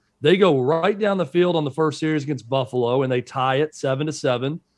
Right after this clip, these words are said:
and then they end up losing forty-one to seven. And that's after everyone called the Dogs off midway through the third quarter of that game. It's a team that starts well. It's a team that's got no counterpunch. They can come up with a good plan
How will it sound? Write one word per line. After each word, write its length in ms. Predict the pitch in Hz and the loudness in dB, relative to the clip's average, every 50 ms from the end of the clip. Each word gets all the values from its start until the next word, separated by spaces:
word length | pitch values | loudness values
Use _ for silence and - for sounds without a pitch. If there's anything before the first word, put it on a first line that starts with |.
| - | -6
and 120 | 127 135 143 | -4 0 0
then 120 | 147 147 | 0 2
they 100 | 147 139 | 2 2
end 80 | 139 139 | 0 0
up 120 | 123 - | -2 -2
losing 460 | 127 123 135 143 147 143 131 135 135 | -2 0 2 2 2 2 2 -2 -4
forty-one 500 | 135 - - 147 151 139 139 127 127 117 | -4 -2 0 0 2 2 2 0 -2 -4
to 60 | 110 101 | -4 -6
seven. 500 | - 113 107 104 101 117 123 151 151 - _ _ _ _ _ | -6 -4 -4 -4 -4 -4 -6 -6 -8 -12 _ _ _ _ _
And 100 | 120 135 | -2 0
that's 180 | 143 143 135 151 | 0 0 2 2
after 440 | 143 143 143 131 - 143 135 - - | 2 2 2 0 0 -2 -2 0 0
everyone 460 | 151 156 151 165 151 143 135 127 120 | -2 0 2 0 0 0 0 -2 -2
called 260 | - 131 127 117 110 | -2 -4 -4 -4 -4
the 40 | 110 | -4
Dogs 380 | 104 113 110 113 113 107 110 | -4 -4 -4 -4 -4 -6 -6
off 240 | 117 110 120 113 - | -4 -4 -4 -4 -4
midway 320 | 123 127 127 120 131 123 110 | -6 -6 -2 -2 -2 -2 -2
through 140 | 113 120 | -4 -8
the 100 | 113 104 | -10 -6
third 260 | - 131 123 120 110 - | -4 -4 -4 -4 -6 -4
quarter 300 | - 131 127 120 117 110 | -4 -4 -2 -2 -2 -4
of 80 | 107 | -2
that 260 | 120 127 131 131 110 | -2 -2 -2 -2 -4
game. 320 | 113 113 110 107 110 117 - _ _ _ _ _ _ _ | -6 -8 -8 -8 -8 -10 -10 _ _ _ _ _ _ _
It's 220 | 170 175 151 - | -2 -2 0 -2
a 60 | 175 147 | -4 -4
team 280 | - 165 170 190 202 | -2 0 0 2 2
that 140 | 208 202 - | 0 -2 -2
starts 360 | - - 170 160 156 139 - | -2 0 2 2 2 0 -2
well. 420 | 131 127 120 117 117 135 156 - _ _ _ _ _ _ _ _ _ | -2 -2 0 0 0 -2 -2 -6 _ _ _ _ _ _ _ _ _
It's 180 | 165 160 131 143 | -2 -2 -2 -4
a 40 | |
team 260 | 127 - 165 180 185 175 | -6 -2 0 0 2 0
that's 140 | 147 120 | 0 -2
got 200 | 151 160 151 131 | 0 0 0 0
no 120 | 143 143 135 | 0 -2 -2
counterpunch. 720 | - 139 127 123 117 104 - 98 82 85 - - - - _ _ _ _ _ _ _ _ - | -2 -4 -4 -4 -6 -6 -8 -10 -12 -14 -16 -20 -20 -20 _ _ _ _ _ _ _ _ 0
They 160 | 139 170 180 | 0 0 2
can 140 | 196 170 139 | 0 -2 -2
come 160 | 170 165 165 | 0 0 0
up 120 | 156 - | 0 0
with 100 | 151 139 | 0 0
a 60 | 131 | 0
good 260 | 127 117 151 180 170 - | 0 2 0 0 0 0
plan 540 | - 151 151 156 160 165 175 180 190 180 | -2 -2 0 0 0 0 0 -2 -4 -8